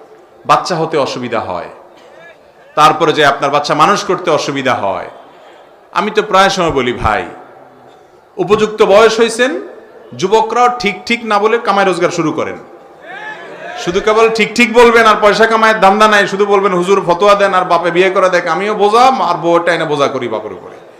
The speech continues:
সেটাও তো চলবে না, এক হাতে তালি বাজবে না তো। আপনারা উপার্জন করার চেষ্টা করেন, আর মুরব্বীরা আপনাদের সাধ্যে সবটুকু দিয়ে, ভর্তুকি দিয়ে হলেও ছেলের বিয়ে করান। দেরি করিয়েন না বাবারা, সিরিয়াস কথা।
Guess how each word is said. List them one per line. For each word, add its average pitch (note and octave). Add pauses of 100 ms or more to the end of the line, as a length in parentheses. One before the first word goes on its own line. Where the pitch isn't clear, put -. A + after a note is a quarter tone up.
(400)
সেটাও A3
তো G#3+
চলবে D#3
না, A2
এক D3+
হাতে F3
তালি G3
বাজবে G#3
না A3+
তো। - (760)
আপনারা F#3+
উপার্জন G#3
করার F#3
চেষ্টা F3
করেন, A2+ (440)
আর C#3
মুরব্বীরা A3+ (280)
আপনাদের A3+
সাধ্যে G#3+
সবটুকু A3+
দিয়ে, F#3+
ভর্তুকি F3+
দিয়ে A3+
হলেও A3+
ছেলের A#3
বিয়ে F3
করান। G#2+ (880)
দেরি C3
করিয়েন A#2+
না F#2+ (320)
বাবারা, B2
সিরিয়াস F3+
কথা। G2+